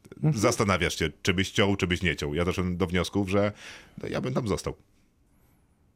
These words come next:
Speaker 1: I byś wysechł tam.
Speaker 2: I wysechł, no.
Speaker 1: Mhm.
Speaker 2: Nie, nie ma opcji, żeby,
Speaker 1: No,
Speaker 2: zwłaszcza,
Speaker 1: rozumiem.
Speaker 2: wiesz, gdyby on sobie to ucinał jakimś tam, nie wiem, toporkiem, także może to jakby
Speaker 1: No, a
Speaker 2: ciach
Speaker 1: tam
Speaker 2: i już.
Speaker 1: on, on ma taki scyzoryk chyba tylko.
Speaker 2: Ta, i wiesz, piłuje, nie, no to jest niepoważne.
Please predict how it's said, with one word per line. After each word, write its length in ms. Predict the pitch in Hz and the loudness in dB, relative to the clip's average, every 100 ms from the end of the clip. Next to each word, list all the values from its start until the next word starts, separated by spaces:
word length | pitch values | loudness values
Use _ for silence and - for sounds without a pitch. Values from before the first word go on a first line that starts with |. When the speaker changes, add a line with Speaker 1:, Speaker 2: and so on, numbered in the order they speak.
| _ | _
Speaker 1:
I 80 | 131 | 0
byś 200 | 139 165 | 4 4
wysechł 460 | 160 104 95 90 - | 2 0 -2 -4 -6
tam. 260 | 87 82 82 - - | -4 -4 -6 -12 -8
Speaker 2:
I 120 | 107 - | -8 -6
wysechł, 360 | - - 67 - | -4 -4 -6 -6
no. 140 | 87 | -2
Speaker 1:
Mhm. 380 | 120 120 156 196 170 92 | 0 2 2 0 -4 -10
Speaker 2:
Nie, 180 | 101 131 | -6 -4
nie 100 | 143 | -2
ma 140 | 147 | -2
opcji, 280 | 156 143 92 | -2 -4 -2
żeby, 200 | 82 85 | 0 0
Speaker 1:
No, 60 | 85 | -2
Speaker 2:
zwłaszcza, 240 | 147 359 302 | 2 4 6
Speaker 1:
rozumiem. 400 | 156 107 104 107 - - | 4 4 2 0 -2 -10
Speaker 2:
wiesz, 280 | 82 120 107 | -2 -2 0
gdyby 300 | 95 104 107 | -2 0 0
on 120 | 120 | 0
sobie 160 | 107 110 | -4 -2
to 80 | |
ucinał 380 | 110 107 - 113 | -2 -2 -2 -6
jakimś 220 | 104 98 | -6 -8
tam, 180 | - 101 | -8 -6
nie 100 | 104 | -4
wiem, 120 | 101 - | -4 -6
toporkiem, 720 | - - 123 120 - 71 65 - - - - | -10 -2 2 2 0 -4 -6 -12 -20 -20 -8
także 340 | 82 80 92 | -6 0 0
może 220 | 90 95 95 | 2 2 2
to 120 | 95 | 0
jakby 200 | 87 85 | 0 -2
Speaker 1:
No, 40 | 82 | 0
a 40 | |
Speaker 2:
ciach 260 | - 135 131 | 4 4 4
Speaker 1:
tam 160 | 147 | 4
Speaker 2:
i 40 | 135 | 6
już. 80 | 143 | 6
Speaker 1:
on, 120 | 139 143 | 4 4
on 80 | 143 | 4
ma 180 | 139 135 | 4 2
taki 260 | 143 139 | 0 0
scyzoryk 560 | 131 - 139 156 131 98 | -2 -2 2 4 4 2
chyba 220 | 104 92 | 0 2
tylko. 320 | 92 85 76 | 2 0 0
Speaker 2:
Ta, 240 | 90 196 190 | 0 2 2
i 80 | 175 | 0
wiesz, 420 | 156 165 175 160 - - | 0 2 4 2 0 -2
piłuje, 480 | 156 202 208 185 147 147 | 2 4 6 6 4 0
nie, 260 | 165 151 | 0 0
no 100 | 147 | -2
to 100 | 147 | -2
jest 140 | 143 135 | -2 -2
niepoważne. 460 | 117 95 69 - | -2 -2 -4 -6